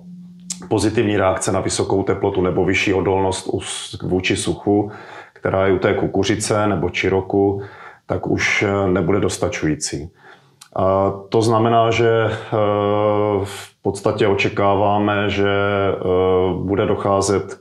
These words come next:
k snižování výnosů, eh, může dojít k ovlivnění kvalitativních parametrů těch plodin, eh, zejména právě díky tomu, té kombinaci sucha a zvýšené koncentrace oxidu uhličitého.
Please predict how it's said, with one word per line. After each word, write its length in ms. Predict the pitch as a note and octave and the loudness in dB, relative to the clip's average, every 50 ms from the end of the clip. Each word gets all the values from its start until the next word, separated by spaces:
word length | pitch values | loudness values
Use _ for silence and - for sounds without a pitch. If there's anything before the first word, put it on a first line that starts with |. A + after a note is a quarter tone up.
| _ _ | _ _
k 360 | - F#2+ F2+ F2+ F2 E2+ E2+ E2+ | -2 0 2 2 2 2 0 0
snižování 1120 | D#2+ E2 - - - - - - - G2 G2 G#2 A2 A2+ G#2 A2 G#2+ G#2+ G#2+ A2 A2 A2 | -2 -4 -8 -10 -8 -8 -8 -6 -2 -2 0 0 2 0 2 2 2 2 2 2 0 0
výnosů, 1000 | G#2+ A2 A2 A2+ A2+ A2+ A2 - - - A#2 A#2+ A#2+ B2 B2+ C3+ C#3+ D3 C#3+ - - - - - - - - - - - - - _ - | 0 0 0 2 0 0 -2 -4 -2 0 2 2 4 4 4 2 2 -2 -4 -8 -16 -20 -20 -20 -20 -20 -20 -20 -20 -20 -20 -20 _ -4
eh, 280 | G2+ F#2+ G2 G2 G2+ G2+ | 0 0 2 2 2 2
může 360 | G#2 G#2+ A2+ A2+ G#2+ - F#2 | 2 2 2 2 2 2 2
dojít 280 | F#2 A2 A2 A2 G#2+ G#2+ | 2 4 2 2 2 0
k 60 | G#2+ | 0
ovlivnění 540 | G2+ F#2 G2+ G#2 G2 G#2 G#2+ G#2 G#2+ G#2+ G2+ | 0 0 2 0 0 0 0 0 -2 -2 -2
kvalitativních 720 | G#2+ G2+ G2+ G2+ G2 G2+ G#2 G2 - G#2+ G2 G#2 F#2+ - | -2 -2 0 0 0 0 0 0 0 0 0 0 -2 -4
parametrů 580 | - - F2 E2+ E2 F2+ F2+ - - - F3 F3+ | -4 -4 -2 0 0 0 0 -2 0 0 0 0
těch 220 | - - - - | 0 -2 -2 -2
plodin, 600 | - - B2+ B2+ A#2 C3+ C#3 C#3+ D3 D#3 F3 F3+ E3+ F3 - - - _ _ _ _ _ _ _ _ - | -2 0 2 2 4 4 2 2 2 2 0 -2 -4 -8 -14 -20 -20 _ _ _ _ _ _ _ _ -2
eh, 640 | G2 G2 F#2+ F#2+ G2 G2+ G2 G2 G2 G2 G2+ G2+ G2+ | 0 2 4 4 4 4 4 2 2 2 2 2 2
zejména 420 | F#2+ G2 G2+ G2 G#2 G#2+ G#2+ G#2+ | 2 2 2 2 2 2 2 0
právě 380 | G#2+ G#2+ - F#2+ G2 G2 G2+ G2+ | 0 2 2 2 2 4 4 2
díky 300 | F2 F2+ G2 F#2+ - G#2+ | 2 0 0 0 -2 -2
tomu, 560 | - - G2+ G2+ G2 F#2 F2 E2+ D#2 - - - - | 0 0 0 2 2 2 2 0 -2 -4 -8 -8 -4
té 120 | - F#2+ | -4 -2
kombinaci 560 | - - F#2+ F#2+ F#2+ G#2 G2+ G2+ G2 G2 A2 | 0 0 0 2 2 2 2 0 0 0 -2
sucha 360 | F#2+ - - G2 - - F#2+ - | -2 0 -2 -2 0 0 0 0
a 120 | - F#2+ | 0 0
zvýšené 460 | F2+ F2+ F#2 F#2 - - G2 G2 F#2+ | 0 2 2 0 0 0 0 0 0
koncentrace 680 | - G2 F#2+ F#2+ - - G2 F2 F#2+ F#2+ F#2+ - - G#2 | 0 0 -2 0 0 -2 -2 0 0 -2 -2 0 0 0
oxidu 440 | F#2+ F#2 - - - F2 F2+ E2+ E2+ | 0 0 0 -2 -2 0 0 0 0
uhličitého. 960 | - E2+ F2 - - - - A#2 A2+ A2+ A2+ A#2 B2 B2+ C3 C#3+ D3+ - | 0 -2 -2 -2 -2 -2 0 0 0 2 2 2 2 2 0 0 -2 -4